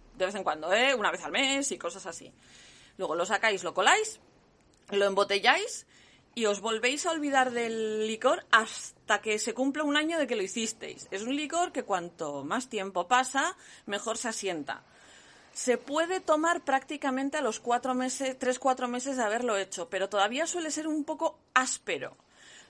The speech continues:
Cuan-, si se le da tiempo a pasar más tiempo, después de haberlo colado y habiendo sacado ya lo que es la parte que estás infusionando, las nueces y todo esto, eh, debería de ser más, o sea, va, poco a poco va perdiendo esa especie de astringencia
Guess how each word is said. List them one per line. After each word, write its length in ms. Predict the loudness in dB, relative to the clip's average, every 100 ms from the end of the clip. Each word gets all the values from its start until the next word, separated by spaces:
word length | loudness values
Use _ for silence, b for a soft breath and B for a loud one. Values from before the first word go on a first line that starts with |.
| B
Cuan-, 220 | -2 -2 -4
si 180 | -4
se 100 | -4
le 120 | -2 2
da 160 | 2
tiempo 360 | 2 -2 2 2
a 80 | 2
pasar 300 | 0 0 0
más 240 | 0 0
tiempo, 640 | 0 0 2 2 0 -2 -6
después 500 | -12 -8 -8 -2 0
de 60 | 2
haberlo 300 | 0 -2 0
colado 260 | 4 4
y 60 | 4
habiendo 260 | 0 -4 -6
sacado 380 | -6 -4 -4
ya 220 | -2 0 2
lo 140 | 0
que 120 | -4
es 240 | -6 -6 -8
la 480 | -10 -10 -10 -10 -6
parte 680 | -8 -6 -6 -4 -4 -4 -6
que 60 |
estás 240 | -8 -8 -10
infusionando, 580 | -12 -10 -8 -8 -6 -4
las 580 | -4 -6 -10 -14 -14
nueces 440 | -8 -8 -6 -8 -12
y 60 |
todo 260 | -6 -4 -4
esto, 320 | -6 -6 -10 -10 B B B B B B B -12 -2
eh, 440 | 0 0 0 0
debería 380 | 0 0 2 2
de 100 | 2
ser 260 | 0 0 0
más, 600 | 2 2 0 -4 -6 -8
o 40 |
sea, 180 | -4 -2
va, 340 | 4 6 6 4
poco 220 | 4 4
a 80 | 2
poco 200 | 0 4
va 140 | 4
perdiendo 400 | 2 -2 -2 -2
esa 180 | -4 -6
especie 360 | -6 -6 -2
de 60 | -2
astringencia 760 | -2 -4 -4 -2 -2 0 0